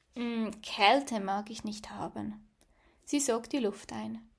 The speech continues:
Ich möchte Tannenzweige riechen, die in einem Kaminfeuer brennen. Und Adventskränze, Strohsterne und Gutzli. So duftet der Winter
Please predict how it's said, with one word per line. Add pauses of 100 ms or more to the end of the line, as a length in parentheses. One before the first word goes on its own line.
(140)
Ich
möchte
Tannenzweige
riechen, (260)
die
in
einem
Kaminfeuer
brennen. (380)
Und (140)
Adventskränze,
Strohsterne
und
Gutzli. (360)
So
duftet
der
Winter